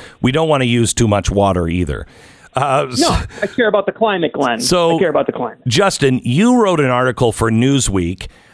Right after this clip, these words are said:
Speaker 1: uh, Biden's plan for a digital dollar, massive threat to freedom.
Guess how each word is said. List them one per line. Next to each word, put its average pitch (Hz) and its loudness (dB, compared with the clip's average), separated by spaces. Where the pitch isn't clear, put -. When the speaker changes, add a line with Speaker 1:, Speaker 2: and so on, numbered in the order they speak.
Speaker 1:
uh, 110 2
Biden's 147 0
plan 139 0
for 123 -2
a 117 0
digital 107 0
dollar, 101 0
massive 120 0
threat 117 -2
to 104 -2
freedom. 87 -2